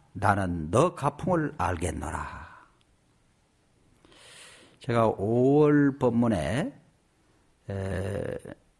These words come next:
는 그 조주스님한테 "여하시 조사의 가풍입니까?" 하고 물으니까, "내무 일물이요 외무 소구다. 안으로는 한 물건도 없고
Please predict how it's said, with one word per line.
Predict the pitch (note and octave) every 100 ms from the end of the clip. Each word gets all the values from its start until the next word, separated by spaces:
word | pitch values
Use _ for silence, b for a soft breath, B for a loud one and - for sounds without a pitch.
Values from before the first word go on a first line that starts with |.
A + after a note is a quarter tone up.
| -
는 | G#2+ A2 E2+ C#3 A3+ - _ _ _ _ _ B B B B _ _ _ _ _ _ _
그 | - G#2 D#2 F2 -
조주스님한테 | - A2 A2 A2 - G#2+ G2 - G#2 G2 - - -
"여하시 | F#2 F2 A2+ - E3 D3+ D3+
조사의 | - D3 - C#3+ B2+
가풍입니까?" | B2 A#2 - C3 A#2 A2+ A2+ A#2
하고 | A2 G2
물으니까, | G2+ G2+ F2+ - D2 D2 - b b b b b b b b -
"내무 | G#2+ G#2 G2+ G#2
일물이요 | G#2 G#2 G#2 G2+ G2+ G2+ F#2+ F2+ - - -
외무 | F#2+ A#2+ D3 D#3+
소구다. | - G2 D2+ E2 -
안으로는 | - G#2 G2+ G2 G2 G2 G2
한 | - - C#4+
물건도 | G#3+ G3+ E3+ D#3+
없고 | F2 - -